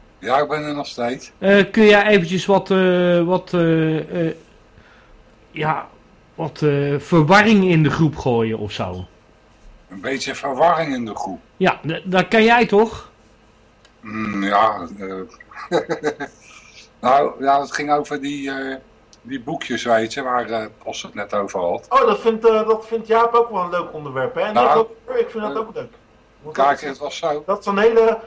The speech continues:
Speaker 3: dat is een hele uitgestorven sekscultuur.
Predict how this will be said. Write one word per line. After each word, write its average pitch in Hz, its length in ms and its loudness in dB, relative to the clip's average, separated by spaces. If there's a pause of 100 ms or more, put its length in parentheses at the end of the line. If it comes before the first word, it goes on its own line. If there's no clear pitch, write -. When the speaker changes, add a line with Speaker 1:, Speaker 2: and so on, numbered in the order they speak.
(120)
Speaker 3:
dat 185 200 -8
is 180 80 -14
een 170 80 -14
hele 226 320 0
uitgestorven 208 1300 0
sekscultuur. 156 840 -10